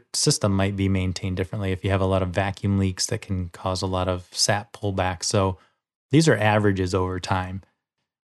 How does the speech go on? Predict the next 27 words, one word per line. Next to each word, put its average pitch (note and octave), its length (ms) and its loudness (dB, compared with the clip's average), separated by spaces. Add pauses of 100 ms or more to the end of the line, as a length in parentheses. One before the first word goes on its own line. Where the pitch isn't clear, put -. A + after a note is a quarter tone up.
You A2+ 100 2
might A#2+ 160 6
get A2+ 160 0
good G#2+ 160 2
results G2 380 2
one G#2 320 2
season A2 400 2
and G2 120 2
maybe A2+ 260 2
not A2+ 240 2
so A#2 120 2
good G#2 180 0
the G2 80 0
next G2 240 -4
season. G2 420 -8 (160)
But A2+ 100 2
overall, G2+ 680 4
your F#2 140 -4
performance G2 580 0
should C3 520 2 (340)
be A2 200 4
better G2 480 2 (280)
using F#2+ 420 0
one G2 160 2
of F#2 80 -2
these F#2 160 -6
strategies. G#2+ 680 -6